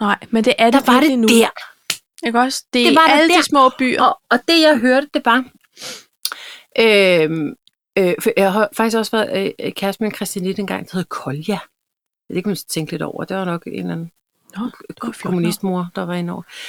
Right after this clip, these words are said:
Speaker 2: Øh, men, øhm, men i hvert fald, så, så sagde han, "Jamen, prøv lige at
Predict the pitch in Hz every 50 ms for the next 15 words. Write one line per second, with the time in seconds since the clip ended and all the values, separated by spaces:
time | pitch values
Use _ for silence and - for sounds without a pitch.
0 | - - - - - - - 226 214 202 190 - - 214 233 220 208 208 196 190
1 | 180 170 160 151 156 156 165 - _ _ _ _ _ _ _ _ _ _ _ _
2 | _ _ _ _ _ _ - 220 226 214 214 202 190 170 - _ _ _ _ _
3 | _ _ 247 226 240 240 240 254 - - 262 247 - - - _ - - - -
4 | 254 - - - 190 - 262 247 - - 254 240 226 233 240 - - - - 226
5 | 220 226 233 - - _ _ _ _ - - 247 240 233